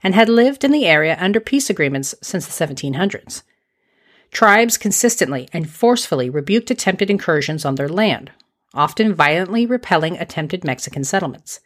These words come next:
These repeated raids diminished Mexican attempts to establish communities within the area, making the land appear to outsiders as empty.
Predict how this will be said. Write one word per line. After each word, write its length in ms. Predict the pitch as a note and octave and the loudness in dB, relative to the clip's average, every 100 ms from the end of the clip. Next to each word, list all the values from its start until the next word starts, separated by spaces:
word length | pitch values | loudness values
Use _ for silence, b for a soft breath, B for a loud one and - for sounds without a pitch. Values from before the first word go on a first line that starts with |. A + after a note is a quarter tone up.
| _ _ _ _ _ _ _ _ _ | _ _ _ _ _ _ _ _ _
These 260 | C4+ C4+ B3 | 4 6 4
repeated 440 | B3+ - E4 F#3 | 0 2 0 0
raids 340 | D3 C3+ F#3 - | 2 0 0 0
diminished 400 | G#3 A3+ C4 G3+ | 4 4 2 0
Mexican 380 | G3 G#3 A#3+ | 0 -2 0
attempts 420 | B3 - C3+ C3+ - | -2 -2 -4 -4 -2
to 140 | E3+ | -2
establish 420 | D3+ D#3 D3+ G3 | -2 0 0 -2
communities 580 | - E3+ D3+ C#3+ C#3 C3+ | -2 -2 0 0 -2 -2
within 220 | C#3+ C#3 | -2 0
the 140 | C3+ A3 | 2 4
area, 460 | A#3 F3+ G2+ - - _ _ E3+ | 4 4 0 -10 -16 _ _ -4
making 340 | E3 E3 A3+ | -2 4 4
the 80 | B3 | 6
land 300 | A3 F#3 G3 | 6 4 2
appear 340 | G3+ F#3 D3 | 0 0 2
to 180 | D3 F3+ | 0 0
outsiders 760 | A3+ B3 - A#2 G#2+ - - - | 2 2 0 -2 -4 -12 -14 -8
as 320 | B2 A#2 - - | -8 -8 -6 0
empty. 340 | G#3 C3 | 0 -2